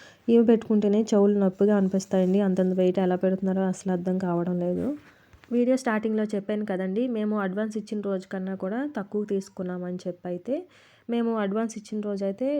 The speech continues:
ట్వంటీ థౌజండ్ ఉందండి, ఎయిట్ గ్రామ్స్ ప్రైస్ వచ్చేసి. కానీ మేము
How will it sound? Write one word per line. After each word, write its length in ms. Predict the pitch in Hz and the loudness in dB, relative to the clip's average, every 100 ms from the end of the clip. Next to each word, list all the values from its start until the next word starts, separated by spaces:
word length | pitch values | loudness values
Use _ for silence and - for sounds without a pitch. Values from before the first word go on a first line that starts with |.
| 240 | -4
ట్వంటీ 440 | - 220 208 214 | -6 -6 -4 -4
థౌజండ్ 460 | 208 196 190 208 214 | -2 -2 -2 -2 -2
ఉందండి, 380 | 190 185 180 208 233 | -2 -4 -2 -2 -2
ఎయిట్ 240 | 190 190 | -2 -2
గ్రామ్స్ 360 | 202 202 190 - | -2 -4 -4 -8
ప్రైస్ 320 | - 180 185 | -6 -4 -2
వచ్చేసి. 460 | 185 180 180 180 269 311 | -6 -6 -8 -6 -8 -8
కానీ 300 | - 190 202 359 - - _ _ | -8 -6 -6 -8 -14 -20 _ _
మేము 220 | 240 233 | -2 -2